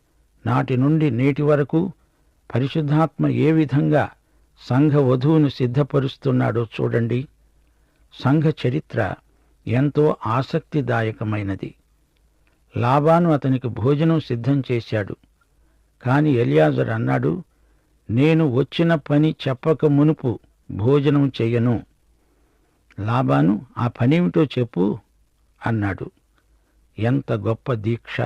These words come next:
"నేను వచ్చిన పని, ఈ భోజనం కంటే నాకు ముఖ్యం,"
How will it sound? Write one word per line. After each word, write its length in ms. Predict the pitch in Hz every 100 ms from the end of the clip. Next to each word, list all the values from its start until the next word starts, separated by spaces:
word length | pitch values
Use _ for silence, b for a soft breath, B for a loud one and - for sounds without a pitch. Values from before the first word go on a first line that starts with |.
| 131 - _ _ _ _ _ _ _ -
"నేను 480 | 110 147 160 160 120
వచ్చిన 440 | 135 - 165 165
పని, 420 | 151 127 135 135 - _ _ _ _ _ 123
ఈ 160 | 139
భోజనం 640 | 117 98 131 151 165 165 160
కంటే 500 | 151 147 139 156 165
నాకు 360 | 147 131 123
ముఖ్యం," 640 | 107 127 - - 156 123